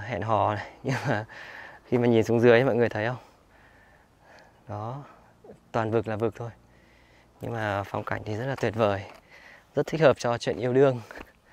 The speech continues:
Rồi, phía bên này thì ngôi làng, à, rộng lớn đã mở ra trước mắt. Tuyệt vời mọi người ạ. Thực sự cái ngôi làng này nó nằm, à, ẩn nấp dưới, à, những cái quả núi thoai thoải thấp thôi.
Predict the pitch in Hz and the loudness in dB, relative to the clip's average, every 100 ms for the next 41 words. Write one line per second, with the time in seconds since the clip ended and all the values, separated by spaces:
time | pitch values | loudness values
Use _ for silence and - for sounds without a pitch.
0 | - - - _ _ _ _ - 120 113 | -20 -20 -20 _ _ _ _ -6 -2 -2
1 | 101 - - 110 123 120 110 107 107 104 | -4 -12 -8 -4 -2 0 0 0 -2 -4
2 | - - - - - 135 120 117 104 107 | -14 -18 -20 -20 -6 -2 0 2 2 0
3 | 101 107 110 110 113 120 104 135 101 123 | -2 -2 -2 0 0 0 -2 -2 -2 -4
4 | 156 147 156 - - - _ _ - - | -2 0 -2 -2 -16 -20 _ _ -20 -20
5 | _ - - - - - - - - - | _ -20 -20 -20 -20 -20 -20 -20 -20 -20
6 | _ - 110 135 127 127 120 110 - - | _ 0 6 6 6 6 6 6 0 -14
7 | - - - - - - 135 151 143 139 | -20 -16 -14 -14 -2 0 6 6 8 8
8 | 156 151 135 120 123 131 156 139 123 127 | 8 8 6 6 6 6 6 6 4 2
9 | - - 139 113 147 180 139 143 165 165 | -4 0 2 6 4 6 6 6 4 0
10 | - - - - - 165 151 113 110 160 | -8 -20 -8 -2 2 6 6 8 8 6
11 | 175 160 - 170 107 185 196 165 | 6 2 4 4 4 4 4 6